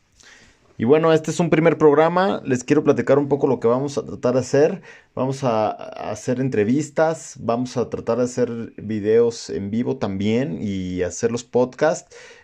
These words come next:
La idea es disfrutar de todas estas personas que estamos conociendo, invitarlas algunas en vivo aquí a este, mm, estudio en medio de la montaña. Les voy a ir platicando un poco en cada capítulo qué sucede, de qué se trata,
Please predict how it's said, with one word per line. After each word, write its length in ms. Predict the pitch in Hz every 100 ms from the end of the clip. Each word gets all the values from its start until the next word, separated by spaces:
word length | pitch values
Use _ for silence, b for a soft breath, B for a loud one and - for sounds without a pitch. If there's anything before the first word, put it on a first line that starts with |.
| -
La 80 | 107
idea 480 | 107 120 131 131 -
es 540 | 120 123 127 127 -
disfrutar 680 | 110 101 110 104 123 127 -
de 100 | 123
todas 340 | - 123 120
estas 240 | 123 120 -
personas 480 | 101 - 123 120
que 60 | -
estamos 280 | - 113 117
conociendo, 800 | 107 98 90 117 113 127 139 147 B B
invitarlas 800 | 113 107 101 - 127 131 143 139
algunas 480 | 117 104 120 131 135
en 140 | 98
vivo 340 | 107 120 127 120
aquí 440 | 98 - 113 123
a 260 | 113 95 98
este, 500 | 101 - 120 110 90
mm, 420 | 80 - - -
estudio 640 | 87 - 123 127 123 117
en 80 | 110
medio 220 | 104 117
de 80 | 110
la 80 | 90
montaña. 680 | 92 92 110 113 123 123
Les 140 | 117 98
voy 80 | 107
a 60 |
ir 60 | 104
platicando 480 | 107 - - 113 113
un 140 | 104
poco 340 | 107 101 110
en 80 | 98
cada 240 | 92 101 104
capítulo 680 | 90 - 101 - 101 95
qué 160 | - 110
sucede, 520 | 110 101 107 95 104
de 180 | 90 80
qué 120 | 117
se 160 | 110 104
trata, 480 | 104 101 101 110